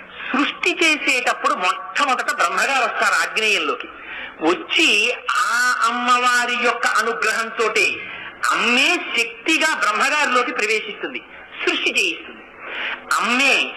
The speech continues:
శక్తిగా విష్ణువులోకి ప్రవేశిస్తుంది, స్థితి చేయిస్తుంది, రక్షింపచేస్తుంది. ఆమె వాయవ్యంలో ఉన్నటువంటి రుద్రుడిలోకి ప్రవేశిస్తుంది, లయం చేయిస్తుంది.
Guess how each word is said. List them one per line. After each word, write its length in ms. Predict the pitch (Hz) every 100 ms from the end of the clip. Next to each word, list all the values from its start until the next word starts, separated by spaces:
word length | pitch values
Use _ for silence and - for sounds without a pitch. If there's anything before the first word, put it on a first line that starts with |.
| - 240
శక్తిగా 500 | - - 302 311 320
విష్ణువులోకి 560 | 262 - 339 320 302 302
ప్రవేశిస్తుంది, 640 | 254 240 220 214 202 151 - - - - -
స్థితి 240 | 320 330
చేయిస్తుంది, 580 | 294 240 190 - - - - - - - 226
రక్షింపచేస్తుంది. 1000 | - - 311 294 247 208 - 165 127 - - - - - -
ఆమె 800 | - 277 285 277 277 254 196 - - - 127
వాయవ్యంలో 1000 | 147 180 269 294 254 285 269 269 254
ఉన్నటువంటి 560 | 262 254 240 254 233 226
రుద్రుడిలోకి 680 | 190 233 285 277 269 262 -
ప్రవేశిస్తుంది, 720 | 202 208 202 - - 127 - - - - -
లయం 420 | 135 165 220 247 240
చేయిస్తుంది. 640 | 214 180 - - 131 -